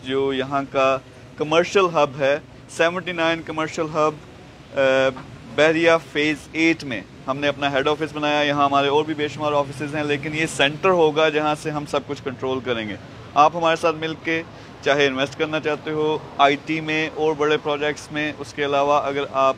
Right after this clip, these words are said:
कोई business start करना चाहते हैं, और हमने जो training, जो सब कुछ करना है, वो यहीं से सब कुछ control होगा। मैं आपको office भी दिखाता हूँ,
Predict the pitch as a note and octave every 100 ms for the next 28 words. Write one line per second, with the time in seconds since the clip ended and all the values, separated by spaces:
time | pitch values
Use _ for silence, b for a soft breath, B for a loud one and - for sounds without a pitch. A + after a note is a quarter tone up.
0 | - B2 C3 C3 D3+ D#3+ D3+ B2+ D3 C#3+
1 | C#3+ C3+ - C#3 C3+ C#3 - B B B
2 | D#3 D#3+ D#3 E3+ F3+ D#3+ - F3 F3 F3+
3 | E3+ E3 E3+ D#3+ - D#3+ D#3 D#3+ D3+ C#3
4 | D#3 D3+ D3 D3+ C3 - C#3+ B2 C#3+ D3
5 | D3 D3 C#3+ C3+ C#3 A#2 C3+ D3+ E3 D3+
6 | D3 C#3 - E3